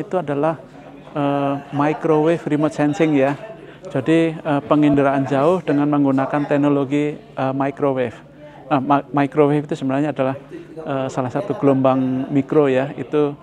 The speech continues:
dari panjang gelombang satu sentimeter hingga satu meter ya. Itu dalam bentuk radar ya. Nah, radar itu,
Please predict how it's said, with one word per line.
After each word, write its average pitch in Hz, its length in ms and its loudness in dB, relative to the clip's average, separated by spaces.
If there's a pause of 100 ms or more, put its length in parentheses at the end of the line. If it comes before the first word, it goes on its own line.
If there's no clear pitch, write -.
(360)
dari 131 560 0
panjang 127 300 -2
gelombang 127 260 -4
satu 131 480 -2
sentimeter 131 800 -4
hingga 131 480 -2 (160)
satu 127 240 -6
meter 131 400 -4 (160)
ya. 131 160 -4 (400)
Itu 175 320 0 (140)
dalam 139 260 2
bentuk 131 300 0
radar 131 320 0 (480)
ya. 139 100 -4 (540)
Nah, 117 240 0 (320)
radar 139 400 -2
itu, 175 480 0